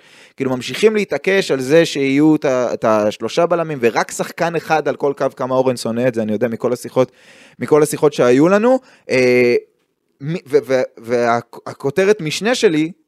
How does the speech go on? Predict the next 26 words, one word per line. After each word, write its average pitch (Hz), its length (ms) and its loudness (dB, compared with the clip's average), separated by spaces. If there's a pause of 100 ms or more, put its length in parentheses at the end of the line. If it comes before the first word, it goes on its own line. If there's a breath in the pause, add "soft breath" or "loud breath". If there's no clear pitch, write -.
(200)
בהקשר 120 520 -2
כל 170 200 2
הדבר 165 320 2
הזה, 147 200 2 (420 soft breath)
זה 117 80 -12
שמישהו 165 880 -2
פה 220 220 2
על 143 80 2
המגרש 127 640 -4 (360)
מיותר. 117 520 -2 (680)
מישהו 208 360 -4
בקישור, 196 720 -4 (460)
במשחקים 117 560 -6
כאלה. 170 380 0 (400)
אני - 80 -20
לא 220 140 -10
אומר, 190 500 4
אתה 156 140 -2
רוצה 139 240 0
בקלאסיקו, 127 960 2
אתה 110 120 -4
רוצה 107 220 -4
נגד 117 200 0
אתלטיקו, 113 680 0 (800 soft breath)
אתה 110 80 -10
רוצה 127 340 0